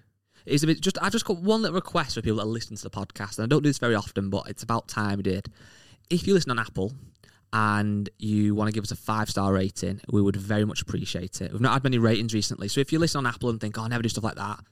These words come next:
take a minute, leave a rating, and you can leave a comment as well.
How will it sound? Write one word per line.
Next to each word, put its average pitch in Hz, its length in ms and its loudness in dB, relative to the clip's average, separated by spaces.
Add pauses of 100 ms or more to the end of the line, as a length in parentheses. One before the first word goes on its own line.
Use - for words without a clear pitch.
take - 180 0
a 147 60 0
minute, 110 320 -4 (400)
leave 139 140 4
a 131 40 4
rating, 104 360 2
and 110 80 -4
you 117 40 -8
can - 80 -2
leave 151 100 4
a 135 40 -2
comment 127 340 -2
as 101 100 -8
well. 104 300 -2